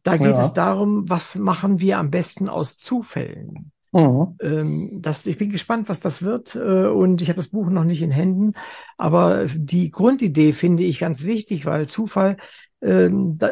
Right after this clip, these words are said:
Speaker 1: das und, und, und Wissenschaft scheinen sich ja auszuschließen, tun sie aber überhaupt nicht, wie ich denke.
Speaker 2: Gar nicht, überhaupt nicht.
Speaker 1: Ne? Und, äh, wenn ich denke an meinen, meinen Karriereweg, den ich so gemacht habe, äh, viele Leute haben mich gefragt, "Wie hast du das gemacht?" und so. Und dann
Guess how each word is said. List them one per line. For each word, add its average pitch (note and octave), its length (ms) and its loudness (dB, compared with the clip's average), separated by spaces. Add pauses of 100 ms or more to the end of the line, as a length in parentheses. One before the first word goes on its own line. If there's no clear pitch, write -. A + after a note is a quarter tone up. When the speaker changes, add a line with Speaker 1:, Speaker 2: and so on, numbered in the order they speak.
Speaker 1:
das A3 540 -10
und, E3+ 260 -2
und, F3 220 0
und F3 160 -2
Wissenschaft G3 360 -2
scheinen G3 260 2
sich F3 140 -2
ja G3 120 0
auszuschließen, D3+ 840 -4
tun A3+ 220 -2
sie E3+ 160 0
aber C3+ 160 -2
überhaupt D#3 480 -6
nicht, B2 260 -8
wie - 80 -10
ich - 180 -14
denke. D3+ 220 -2
Speaker 2:
Gar B2+ 140 4
nicht, A#2 320 -2
überhaupt A2+ 400 2
nicht. - 260 -4
Speaker 1:
Ne? G3+ 240 0
Und, E3+ 400 4
äh, E3 140 2
wenn F#3 120 4
ich E3 160 2
denke F#3+ 480 0
an E3+ 160 -2
meinen, F#3+ 500 0
meinen F3 260 0
Karriereweg, E3+ 600 -2
den F3+ 140 -4
ich F#3+ 120 -4
so G#3+ 120 -8
gemacht F#3+ 400 -2
habe, F#3+ 300 -4 (480)
äh, F3 360 4 (280)
viele G#3+ 220 4
Leute G3+ 240 6
haben F#3+ 100 6
mich F3+ 80 4
gefragt, E3+ 260 2
"Wie E3+ 80 4
hast F#3 220 2
du G3 40 -2
das F3 120 -2
gemacht?" F3+ 540 -2
und G3 100 -4
so. G#3 160 -4
Und F#3+ 240 -4
dann F3+ 180 -4